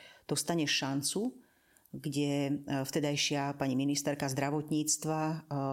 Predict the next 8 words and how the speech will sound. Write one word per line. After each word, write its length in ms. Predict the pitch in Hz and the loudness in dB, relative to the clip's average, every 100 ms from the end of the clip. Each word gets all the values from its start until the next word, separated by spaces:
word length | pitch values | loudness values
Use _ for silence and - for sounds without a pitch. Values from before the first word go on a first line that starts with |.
| 135 135 131 - - - - - | 0 -2 -4 -12 -20 -20 -16 -4
si 200 | - 139 | 0 2
vybrala 360 | 143 151 143 139 | 2 2 0 0
človeka, 320 | - 143 139 | 0 0 0
ktorý 200 | - 139 | 0 0
bol 200 | 139 135 151 | 2 2 2
no 200 | 143 143 | 2 2
name, 480 | 127 127 165 196 - | 2 2 2 0 -2
doslova, 640 | - - 139 135 165 233 | -4 -2 -2 0 0 -2